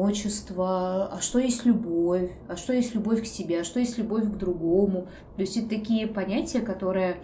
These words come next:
как мне кажется, не всегда есть однозначный, четкий, определенный,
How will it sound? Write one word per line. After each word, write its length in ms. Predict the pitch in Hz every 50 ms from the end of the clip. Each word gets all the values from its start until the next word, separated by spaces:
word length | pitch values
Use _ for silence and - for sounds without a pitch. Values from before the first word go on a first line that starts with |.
| - - - - - - - - - - -
как 220 | 240 233 226 -
мне 220 | 208 220 240 285 294
кажется, 440 | - 254 247 240 - - - 220
не 300 | 208 208 208 226 233 226
всегда 680 | 220 - - - 226 214 208 196 - - 226 240 277 277
есть 520 | 277 247 220 220 226 247 240 240 - 202
однозначный, 840 | 190 185 185 190 185 180 185 208 240 269 277 - - 277 240 -
четкий, 420 | - - - 233 262 262 - 226 196
определенный, 720 | - - - - - - 185 226 262 254 247 233 233 -